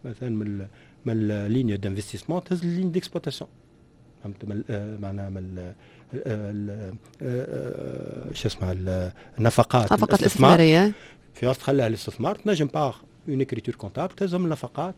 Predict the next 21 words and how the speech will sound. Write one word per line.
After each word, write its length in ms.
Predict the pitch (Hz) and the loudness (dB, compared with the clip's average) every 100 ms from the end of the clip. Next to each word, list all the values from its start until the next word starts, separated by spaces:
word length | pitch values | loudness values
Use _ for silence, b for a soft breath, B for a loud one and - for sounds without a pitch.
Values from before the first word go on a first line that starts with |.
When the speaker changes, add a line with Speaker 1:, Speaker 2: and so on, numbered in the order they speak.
| - | -8
Speaker 1:
للاستغلال. 1000 | 170 185 180 185 180 180 - 175 139 127 - - | -4 -2 -2 -2 -4 -4 -4 0 0 0 -6 -6
Speaker 2:
مهم. 260 | 175 180 190 - - | -4 -4 -6 -10 -16
Speaker 1:
باهي. 100 | - B B B | -16 B B B
ثاني 240 | 226 254 | 6 6
حاجة، 380 | 185 220 160 139 b b b - | 6 4 4 4 b b b -6
سي 140 | - | -2
سكون 200 | - 135 | 0 0
أبل 260 | 117 202 220 | 2 4 4
لو 80 | 170 | 6
غليسمون 320 | 190 185 185 170 - _ | 4 6 4 4 -4 _
أنويل. 300 | 160 170 143 - _ _ - _ - - 120 | 4 6 6 4 _ _ -20 _ -8 -4 4
تولي 240 | 170 135 | 6 8
نفقات 520 | 135 143 147 147 120 | 6 2 0 0 -2
في 100 | - | 0
وسط 280 | 131 147 - | 0 0 -2
ترصدها 500 | 131 - 147 101 101 b b 117 | -4 0 0 0 -4 b b -8
وتصرفها 560 | 101 123 - 151 101 | -4 -2 4 4 2
في 180 | 95 110 | -2 -6
ألفين 240 | 92 104 | -6 -6
واثنين 680 | 98 92 92 92 92 - 104 | -6 -6 -8 -10 -12 -10 -8
وعشرين، 380 | 90 87 110 | -8 -8 -6